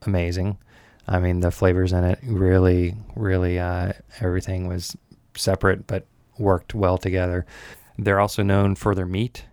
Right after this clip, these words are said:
in the sense that you can have on their menu option, uh, one of the menu options is like a, I think a steak for two, which is, you know, as you can imagine, a little, a little pricey.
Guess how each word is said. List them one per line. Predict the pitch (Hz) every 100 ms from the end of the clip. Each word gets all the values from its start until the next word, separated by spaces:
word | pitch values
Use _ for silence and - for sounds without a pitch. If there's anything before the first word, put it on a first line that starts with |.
| -
in | 95
the | 92
sense | - 95 95 -
that | 92 90 101
you |
can | 95 98
have | 92 92 90 95
on | 98
their | 92
menu | 90 92 92
option, | 90 - - 92 92 92 90 98
uh, | 110 90 90 90 92
one | 95
of | 95
the |
menu | 92 90 90
options | 95 - 95 90
is | 98 90 87 85 - - - - -
like | 90 -
a, | 87 85 85 85 - - _ _ _ _ _ _ _ -
I |
think | 95 90
a | 85
steak | - 95
for | -
two, | - - 92 101 - - _ _ _ _ _
which | - 90 -
is, | 90 90 87 85 - _ _ _
you | 165
know, | 120 92
as | 110 101
you | 98
can | 92
imagine, | 90 87 90 87 - _ _ _
a | 151
little, | 151 107 -
a | 127
little | 113
pricey. | - 95 87 104